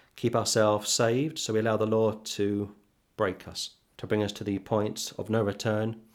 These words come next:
and we turn to the Lord in complete faith, and we receive him forever and ever. Go to James chapter four. James chapter four. This is really the part, or this part of Scripture this morning, is really dealing with separation,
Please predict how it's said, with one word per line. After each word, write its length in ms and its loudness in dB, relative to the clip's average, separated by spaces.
and 100 0
we 80 4
turn 420 2
to 100 -2
the 100 2
Lord 340 4
in 80 -12
complete 380 -4
faith, 460 -4
and 120 -4
we 160 -2
receive 380 -2
him 160 -4
forever 320 -2
and 80 0
ever. 240 -4
Go 120 6
to 80 2
James 360 2
chapter 360 -4
four. 520 2
James 360 4
chapter 360 -6
four. 540 2
This 160 2
is 80 -4
really 240 2
the 220 0
part, 640 -2
or 120 -4
this 220 -6
part 320 0
of 120 -10
Scripture 340 -8
this 140 -12
morning, 380 -2
is 100 -8
really 180 2
dealing 300 2
with 140 0
separation, 840 -4